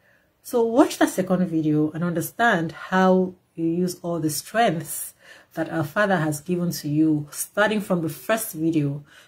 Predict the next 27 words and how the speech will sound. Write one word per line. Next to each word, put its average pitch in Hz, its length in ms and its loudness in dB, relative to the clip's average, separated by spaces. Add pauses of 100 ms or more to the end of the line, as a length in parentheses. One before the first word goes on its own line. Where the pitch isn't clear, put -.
So - 180 2
use 247 480 8
your 180 120 4
understanding 170 520 0
of 156 180 -2
it 180 260 0 (120)
in, 160 480 -2 (440)
and 160 200 0
the 156 60 2
second 214 420 0
video 147 520 2 (260)
to - 100 -8
create 170 360 0
the 156 100 -2
changes 170 540 0
in 156 220 -2
your 147 140 2
life 147 500 0
moving 156 320 0
forward. 143 540 -10 (600)
From 208 180 -2
that 294 180 6
last 160 260 0
video, 151 260 0
you'll 151 280 2
see 160 460 0
that 147 480 -6